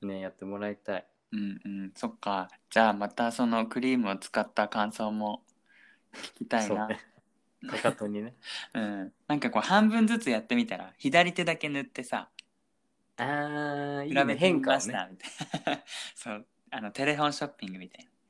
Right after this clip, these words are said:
Speaker 2: 何日後。
Speaker 1: 確かに変化をね。
Speaker 2: <laughs>
Speaker 1: いいね、いいね。
Speaker 2: こんなに変わりました。
Speaker 1: でさ、激変してさ、もうみんなに見せられないくらい一つ白くて一つ茶色かったら嫌だよね。
Speaker 2: <laughs> そうだね。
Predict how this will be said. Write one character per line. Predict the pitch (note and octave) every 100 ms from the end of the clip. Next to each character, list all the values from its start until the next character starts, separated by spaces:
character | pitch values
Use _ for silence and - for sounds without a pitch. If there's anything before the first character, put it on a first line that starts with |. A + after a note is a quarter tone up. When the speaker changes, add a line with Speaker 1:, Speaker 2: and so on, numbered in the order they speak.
| _ A#2
Speaker 2:
何 | C3+
日 | C3+ B2+
後。 | A#2
Speaker 1:
確 | A2+
か | A2
に | G#2
変 | A2+ G3+ F3
化 | - F2
を | F2
ね。 | C3 E3+ F3
Speaker 2:
<laughs> | -
Speaker 1:
い | D3+ A#2
い |
ね、 | F#2+
い | A#2
い |
ね。 | F#2+ F2+ - _ _
Speaker 2:
こ | -
ん | D#3
な |
に | D#3+ D3+
変 | D3+
わ |
り | D3
ま | D3
し | D3
た。 | - - - _ _ _ _ _ _ _ _ _ _ - -
Speaker 1:
で | G#2+
さ、 | G#2+
激 | A2 D3+ G#3+ E3+
変 | F#3 G3 G3
し | -
て | F3
さ、 | F3 D#3 A#2+
も | A2
う |
み | G#2 C3
ん | D#3+
な | D#3+
に | A#2+
見 | G#2+
せ | - C3+
ら | C#3
れ | D3
な | D3
い | A#2
く | -
ら | F#2+
い | -
一 | - C3
つ | -
白 | - A2+ G#2+
く | -
て | -
一 | - -
つ | C3+ -
茶 | - G#2
色 | G#2 G#2
か | G2+
っ |
た | -
ら | F2+
嫌 | G2
だ | G2 F2
よ |
ね。 | F2 - - - D#3+ - - -
Speaker 2:
<laughs> | _ _ _ - G#3+ - _
そ | - - A#2+
う |
だ | G2 F#2+
ね。 | F#2+